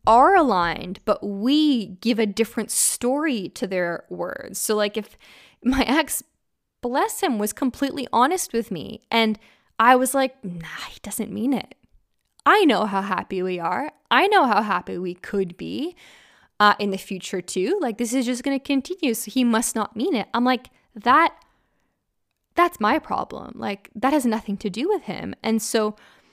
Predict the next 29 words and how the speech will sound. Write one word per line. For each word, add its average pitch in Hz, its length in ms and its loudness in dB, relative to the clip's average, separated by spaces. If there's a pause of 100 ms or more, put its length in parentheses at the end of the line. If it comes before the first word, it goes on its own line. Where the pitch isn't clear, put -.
(1600)
the 214 120 -2
problem 302 440 4
then 262 180 4
becomes 226 280 0
self-abandonment 220 1120 -2 (100)
and 214 480 -2
continues, 240 800 0
continuing 262 560 2
to 220 100 -6
choose 320 380 0
someone 185 540 -6 (120)
who - 120 -8
continues 214 680 -4
not 214 520 2
to - 200 -8
fully 208 380 -6
fulfill 190 880 -4 (760)
what 214 240 0
it 202 140 0
is 196 160 0
you 190 120 -6
want 180 280 -8
and 185 140 -8
need 247 180 -2
out 294 100 0
of 208 100 -4
a 185 60 -10
relationship. - 720 -12
So 208 360 -4